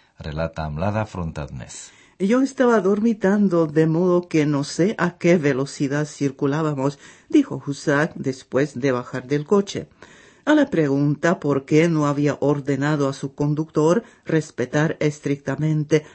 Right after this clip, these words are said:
Speaker 2: las reglas de tránsito, respondió: "Voy a amonestar al conductor, esto es obvio".
Speaker 1: Y ahora una curiosidad prenavideña.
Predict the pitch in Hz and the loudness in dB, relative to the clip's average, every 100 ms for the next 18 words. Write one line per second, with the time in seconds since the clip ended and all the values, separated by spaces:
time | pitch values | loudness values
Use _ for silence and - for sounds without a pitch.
0 | - 151 131 143 135 127 127 117 - 151 | -2 -2 0 -2 -2 -2 -4 -10 -6 -2
1 | 170 214 - 165 165 151 - 117 - 120 | 0 -2 -4 -2 -2 -2 -6 -10 -8 -6
2 | 127 139 135 - - - 220 285 277 247 | 0 0 0 -8 -20 -4 2 4 2 0
3 | - 247 240 208 - 170 170 160 151 156 | -2 0 0 -2 -4 -2 -2 -2 -2 -2
4 | 160 170 143 143 135 - _ - 151 - | -2 0 2 2 0 -8 _ -4 -4 -6
5 | 135 120 - 156 156 143 113 - _ _ | -8 -8 -2 0 2 -2 -4 -10 _ _
6 | _ - 127 143 139 131 135 120 107 - | _ -2 2 4 4 2 0 2 2 2
7 | 95 85 78 73 69 95 95 - 87 87 | -2 -2 -4 -8 0 0 0 -4 -4 0
8 | 95 82 67 62 - - - | 0 -2 -6 -10 -12 -16 -20